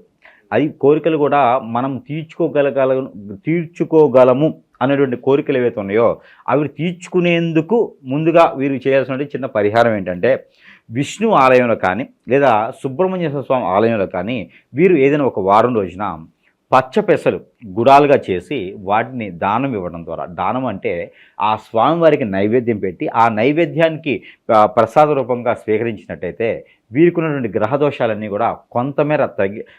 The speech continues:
తగ్గి మునుముందుకి ఎదిగేదానికి ఆస్కారం ఎక్కువ కనబడుతూ ఉంది. అలానే నరదిష్టి, నరప్రభావం కూడా తగ్గాలి అనుకుంటే కనుక విస్వాక్ మనకి ఉత్తరేణి పుల్లలని దొరుకుతాయి, లేదా ఉత్తరేణి పౌడర్ అని దొరుకుతుంది. అది ప్రతిరోజు కూడా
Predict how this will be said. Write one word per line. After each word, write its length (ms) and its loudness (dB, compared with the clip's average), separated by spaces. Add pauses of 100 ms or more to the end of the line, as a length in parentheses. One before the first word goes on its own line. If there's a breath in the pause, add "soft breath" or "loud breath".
(160 soft breath)
తగ్గి 520 0 (320 soft breath)
మునుముందుకి 880 -2
ఎదిగేదానికి 800 0
ఆస్కారం 380 -2
ఎక్కువ 180 -8
కనబడుతూ 480 -6
ఉంది. 400 -12
అలానే 200 -2
నరదిష్టి, 560 -4
నరప్రభావం 640 -2
కూడా 140 -2
తగ్గాలి 540 2
అనుకుంటే 320 -4
కనుక 480 -6 (440 soft breath)
విస్వాక్ 600 0 (540)
మనకి 280 -4
ఉత్తరేణి 600 0
పుల్లలని 480 0
దొరుకుతాయి, 400 -8
లేదా 160 2
ఉత్తరేణి 460 -4
పౌడర్ 420 2
అని 140 -4
దొరుకుతుంది. 460 -12 (260 loud breath)
అది 200 2
ప్రతిరోజు 640 4
కూడా 160 2